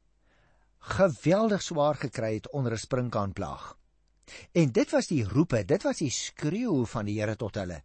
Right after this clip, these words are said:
dat hulle na hom toe moes terugkom, dat hulle tot bekering moes kom, dat hulle moes bid en vas, dat hulle hulle klere en hulle harte innerlik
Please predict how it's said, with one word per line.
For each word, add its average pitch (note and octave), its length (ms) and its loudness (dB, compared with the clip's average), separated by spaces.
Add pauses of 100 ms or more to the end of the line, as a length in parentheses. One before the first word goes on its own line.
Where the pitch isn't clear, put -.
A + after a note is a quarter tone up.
(120)
dat D3 200 0
hulle D#3+ 180 2
na C3+ 120 2
hom B2 200 2
toe B2+ 120 -2
moes A#2+ 160 -4
terugkom, A2 460 -4 (300)
dat F3 180 4
hulle B3 140 0
tot E3 180 -2
bekering C#4+ 500 -2
moes F#3+ 180 -2
kom, A#2+ 200 -6
dat A#2+ 220 -4
hulle C#3 120 0
moes C3 200 -6 (180)
bid F2+ 640 0
en B2+ 200 -4
vas, - 800 -8 (580)
dat D#3+ 180 2
hulle F3+ 220 6
hulle E3+ 240 4
klere G#3 560 2
en B3+ 300 0
hulle B2 220 0 (120)
harte A2 360 -4 (520)
innerlik D#3 500 -2